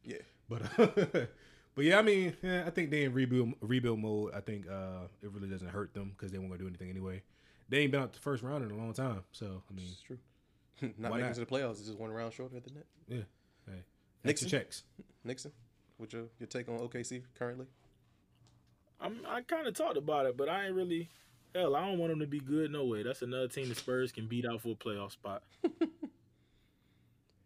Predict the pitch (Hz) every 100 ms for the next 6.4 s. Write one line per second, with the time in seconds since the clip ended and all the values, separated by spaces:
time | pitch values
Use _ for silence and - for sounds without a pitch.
0 | _ _ 147 - - 117 113 107 117 131
1 | 147 185 170 131 165 160 127 147 135 -
2 | - - 160 - 185 156 139 135 123 131
3 | 120 117 107 123 117 113 123 120 - -
4 | _ _ - 123 127 139 123 113 - 123
5 | 117 107 - 101 - 107 98 104 120 110
6 | 101 - 135